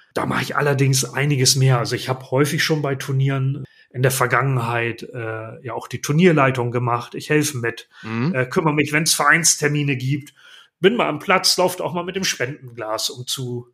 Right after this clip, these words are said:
Speaker 1: äh,
Speaker 2: Ja.
Speaker 1: durch die Zuschauer und sammel mal, wenn da Fußballspiele sind oder Turniere.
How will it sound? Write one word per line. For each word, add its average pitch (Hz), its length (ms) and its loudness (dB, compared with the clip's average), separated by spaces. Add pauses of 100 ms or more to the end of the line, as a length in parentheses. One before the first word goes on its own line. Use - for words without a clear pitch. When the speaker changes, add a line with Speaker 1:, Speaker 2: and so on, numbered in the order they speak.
(180)
Speaker 1:
äh, 135 100 -2
Speaker 2:
Ja. 95 100 -2
Speaker 1:
durch - 120 0
die 147 140 -8
Zuschauer 139 680 2
und 143 140 -6
sammel 160 280 4
mal, 139 400 4
wenn 135 120 -2
da 131 80 -2
Fußballspiele 139 640 -4
sind 139 280 -4
oder 127 220 -6
Turniere. 143 640 0